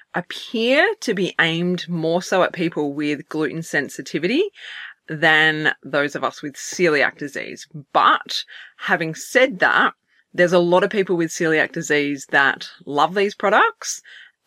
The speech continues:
and a lot of people that are against them. So I thought it would be interesting just to pitch in on the conversation and share my thoughts with you. And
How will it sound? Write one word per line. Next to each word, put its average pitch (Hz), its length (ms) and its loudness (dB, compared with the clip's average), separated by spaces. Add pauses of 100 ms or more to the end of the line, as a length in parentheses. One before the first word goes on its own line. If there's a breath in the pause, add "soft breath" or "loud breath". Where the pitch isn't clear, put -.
and 160 540 4
a 160 60 -4
lot 156 120 2
of 151 60 -4
people 147 480 -6
that 131 500 0 (100)
are 143 100 0
against 139 420 -2
them. - 180 -8
So 180 260 0 (100)
I 226 180 4
thought 269 220 -2
it 175 60 -2
would 170 120 -2
be 147 140 -6
interesting 151 520 -6
just 175 200 -8
to 156 80 -10
pitch - 340 -4
in 302 280 -2 (100)
on 175 120 0
the 175 60 -2
conversation 165 800 -2
and 143 320 -6
share 151 540 -2
my 151 280 0
thoughts 160 400 -4
with 160 140 -6
you. 370 240 -2 (520 loud breath)
And 165 640 2